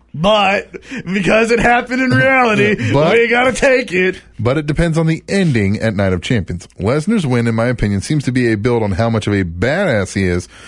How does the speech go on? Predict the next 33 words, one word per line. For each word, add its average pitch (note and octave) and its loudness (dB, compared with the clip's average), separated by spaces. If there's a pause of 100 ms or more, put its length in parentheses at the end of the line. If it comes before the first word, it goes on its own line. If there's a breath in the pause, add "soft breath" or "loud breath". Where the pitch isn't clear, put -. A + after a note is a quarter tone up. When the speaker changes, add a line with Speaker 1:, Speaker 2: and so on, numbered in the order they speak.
(240 loud breath)
Speaker 2:
and C#3+ 0
the C3+ 0
fact C3+ -2
he B2+ 2
broke G#2+ -2
the - -8
streak. - -4
If A2 -4
Cena A3+ 0
wins G#3+ 0
at C#3+ -4
Night C#3+ 0
of A#2 -4
Champions, G2+ -2
that B2+ 0
would C3 -2
be B2+ 2
a G#2+ 0
complete B2 -2
wash G#2 0
of G2+ -2
what F#2+ 0
they F#2 2
built E2+ -4
so E2 -8
far. - -10 (560 soft breath)
Personally, C#3+ -2
I A#2 0
hope A2+ 0
that C#3 -2
isn't D#3 0
what G2+ 0
happens. F2 -2